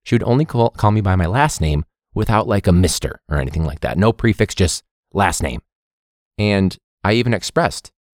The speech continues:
to her personally, to my mom, so that when she went to a parent-teacher conference, she could say, "Hey, can you call Ryan by his first name, the name that he would like to be called?" And she just refused.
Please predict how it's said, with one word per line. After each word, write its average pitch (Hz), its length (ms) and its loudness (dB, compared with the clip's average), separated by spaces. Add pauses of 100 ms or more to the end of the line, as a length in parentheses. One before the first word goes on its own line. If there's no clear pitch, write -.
to 139 180 2
her 123 240 2
personally, 80 580 -2 (280)
to 143 160 2
my 123 220 2
mom, 123 420 2 (340)
so - 100 -2
that 113 120 0
when 113 100 2
she 113 120 -2
went 110 180 2
to 107 120 0
a 98 60 -2
parent-teacher 104 500 0
conference, - 320 -4
she - 60 -10
could - 100 -6
say, 101 80 2
"Hey, 101 300 -2 (500)
can 151 140 0
you 143 60 -2
call 202 280 2
Ryan 120 400 0 (480)
by 101 160 0
his 95 160 0
first - 280 -2
name, 87 140 0
the 110 100 2
name 117 220 4
that 117 100 2
he 113 100 0
would 101 100 2
like 101 160 0
to 95 80 0
be 90 80 -4
called?" 90 320 0 (240)
And 113 120 -4
she 147 100 -4
just 151 180 -2
refused. - 540 -2